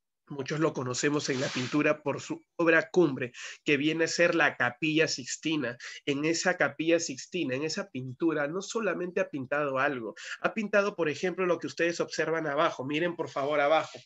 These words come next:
Vemos a Dios acompañado de sus angelitos, y ahí vemos al hombre, ¿no? ¿Sabes quién es esta obra? ¿Cómo se titula? Se llama La creación de Adán. Pero así como ha pintado la creación de Adán, también está, ha pintado el paraíso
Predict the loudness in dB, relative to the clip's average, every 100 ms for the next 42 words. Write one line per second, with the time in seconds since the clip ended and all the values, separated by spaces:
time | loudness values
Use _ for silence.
0 | _ _ _ _ _ _ _ -6 -4 -4
1 | -6 -4 0 0 0 -8 -14 -18 -18 -6
2 | -4 -2 -2 0 4 4 4 0 -6 -6
3 | -4 -4 -6 -4 -6 -6 -12 -14 -4 0
4 | 0 2 2 2 0 -2 -2 -2 -4 -6
5 | -4 -4 -6 -8 2 2 2 -2 -4 -2
6 | -2 -6 -2 0 2 0 0 0 0 -4
7 | -6 -6 -4 -4 -4 -8 -6 -4 -2 -2
8 | -4 -6 -6 -4 -4 -4 -4 -4 -4 -4
9 | -2 -2 -4 -10 -18 -6 0 0 0 -2
10 | -2 2 2 2 -2 0 2 4 2 0
11 | -4 -4 -2 -4 -2 -2 0 -2 -4 -6
12 | -6 -6 -8 -2 -2 0 -4 -6 -8 -2
13 | -2 -2 -4 -8 -6 -6 -4 -2 -4 -6